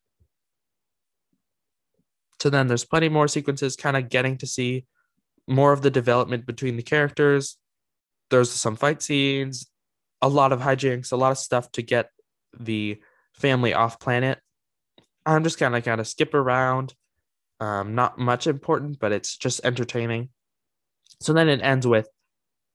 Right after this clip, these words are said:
Cut Lawquane and his family, the Bad Batch help him. He gets to escape. Uh, this planet is called Saleucami. And then the Bad Batch go off into hyperspace. There was this great moment where the Bad Batch try to get rid of Omega and give her to the family,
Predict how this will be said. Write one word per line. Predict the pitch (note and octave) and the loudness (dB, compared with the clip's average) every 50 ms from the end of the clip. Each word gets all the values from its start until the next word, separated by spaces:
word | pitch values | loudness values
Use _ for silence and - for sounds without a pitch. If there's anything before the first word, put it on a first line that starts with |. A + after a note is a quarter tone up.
| _ _ _ | _ _ _
Cut | - F3+ F3 F#3 | 0 0 2 2
Lawquane | E3+ E3 - F3 D#3+ D#3 | 2 2 2 0 0 0
and | D3+ D3 D3 | 0 -2 -2
his | C#3+ C3+ | -4 -2
family, | - D3 C#3 C3+ C3+ C3 | -2 -2 0 0 0 -2
the | B2 B2 | -2 -2
Bad | C#3 C#3 C#3+ C#3+ | 0 0 0 2
Batch | C#3+ C#3+ C#3 - - | 2 0 0 0 -2
help | - B2+ A#2+ - | -4 -4 -2 -2
him. | B2+ B2 A#2+ B2 | -4 -4 -4 -6
He | A#2+ A#2+ A2 | -10 -6 -4
gets | - A2+ - - | -4 -4 -4 -2
to | - A2+ | -2 -2
escape. | G#2+ - - - C3 C3+ C3+ _ _ _ _ _ | -2 0 0 0 0 0 0 _ _ _ _ _
Uh, | - A#2 A2+ A2 G#2+ G#2+ | 0 0 2 2 2 0
this | G#2 A2+ A2 | -2 -4 -6
planet | - - B2 A#2 A#2 A2+ A2 | -4 -2 -2 -2 0 -2 -2
is | G#2+ - | -4 -4
called | - - A2 G#2 | -4 -6 -6 -6
Saleucami. | - - A2+ C3 C3 - C#3+ C#3 C3 C3 B2+ C3 C3 - _ _ _ _ _ _ _ _ _ _ _ - | -4 -2 -2 -2 0 0 -2 0 0 0 0 -2 -6 -10 _ _ _ _ _ _ _ _ _ _ _ -4
And | A#2+ A2+ A2+ | -2 0 0
then | A2 G#2+ | -2 -2
the | G#2+ A2 | 0 0
Bad | A#2 B2 B2 B2 | 2 2 2 2
Batch | A#2+ A#2+ A2 G#2+ - - | 2 0 0 0 -2 -2
go | - B2+ A#2 A#2 | 0 2 4 4
off | A2 G#2+ A2 - - | 4 2 0 -2 -6
into | - G#2+ G#2+ - - A2 | -8 -8 -8 -10 -8 -4
hyperspace. | A#2+ A2+ A2 - G#2+ G#2 - - G#2 G2+ G2+ G2+ - - - - _ _ _ - - - _ _ _ - | -4 -2 -2 -2 -4 -6 -4 -2 -2 -2 0 -2 -6 -12 -14 -18 _ _ _ -20 -20 -20 _ _ _ -2
There | A2+ A2+ A2+ | 2 2 2
was | A#2 A2 | 2 2
this | A#2 A2 | -2 -2
great | - - B2 A#2 | 0 0 0 2
moment | G2 G#2+ G#2+ G#2+ G#2+ G#2 - | 2 0 -2 -2 -2 -4 -4
where | G#2+ G#2 G2 F#2+ F#2+ - _ | -4 -2 -2 -4 -6 -6 _
the | - G2+ | -2 0
Bad | A2 G#2+ G#2 | 0 0 2
Batch | G#2+ G#2+ G#2 - - - - _ _ _ _ | 2 0 -2 -2 -4 -8 -10 _ _ _ _
try | - - D3+ C3+ | -6 -2 0 0
to | C3 | 0
get | C3 - A2+ - | 2 0 0 0
rid | B2 B2+ | 2 0
of | C3+ B2 | 2 2
Omega | C#3 C3+ C3+ B2+ C3 B2 D3 D#3 D#3+ - | 0 0 0 -2 -2 -4 -4 -6 -6 -8
and | A#2 A2+ A2 | -10 -8 -2
give | G#2+ A#2+ A#2 | 0 0 2
her | B2+ B2+ | 2 0
to | A#2+ - A#2+ | 0 -2 -4
the | G#2 A2 | -4 -4
family, | - - A#2 A#2 A#2+ C3 C#3 C#3+ D#3 | -2 0 0 0 0 -2 -4 -6 -6